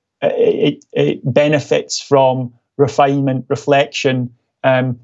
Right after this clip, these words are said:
and just often articulating them to people. I mean, I, I find, you know, sharing my values with, with others and, and really encouraging them to challenge them and, and to inquire,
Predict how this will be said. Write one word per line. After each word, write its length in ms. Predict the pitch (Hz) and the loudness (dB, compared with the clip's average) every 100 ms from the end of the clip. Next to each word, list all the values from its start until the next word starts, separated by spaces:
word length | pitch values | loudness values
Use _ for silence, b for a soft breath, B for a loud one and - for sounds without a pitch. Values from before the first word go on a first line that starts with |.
| - | 0
and 80 | 170 | 2
just 160 | 285 | 4
often 220 | 294 226 | 2 2
articulating 800 | 160 - 226 - 262 254 240 226 | -2 -2 -6 -4 -2 0 0 0
them 160 | 175 156 | 0 -2
to 100 | 135 | -2
people. 220 | 175 160 | 0 0
I 20 | |
mean, 80 | 147 | 2
I, 300 | 165 185 170 | 2 2 2
I 80 | 190 | 0
find, 400 | - 160 147 131 | 2 0 0 -6
you 120 | 165 - | -10 -4
know, 80 | 143 | -2
sharing 560 | - 175 185 208 190 | 0 2 2 2 2
my 160 | 156 147 | 0 2
values 460 | 147 143 143 135 | 2 2 0 -2
with, 160 | 139 139 | -4 -2
with 140 | - - | -2 2
others 500 | 147 143 131 117 - _ _ _ | 2 2 -2 -6 -14 _ _ _
and, 180 | - 156 | -2 0
and 280 | 170 165 143 - _ | 0 0 -2 -8 _
really 540 | 170 196 185 151 147 147 | -2 0 2 2 0 0
encouraging 960 | 135 120 156 180 185 165 143 131 117 _ _ _ _ _ - | -4 0 0 0 0 0 0 -2 -6 _ _ _ _ _ -2
them 120 | 160 | -2
to 100 | 147 | 0
challenge 540 | 135 156 156 185 185 - | -2 0 2 2 -2 -2
them 220 | 185 170 | 0 0
and, 120 | 147 | -2
and 200 | 143 131 | -4 -4
to 80 | 156 | -2
inquire, 720 | 135 127 156 160 160 151 139 | -2 0 2 4 4 2 0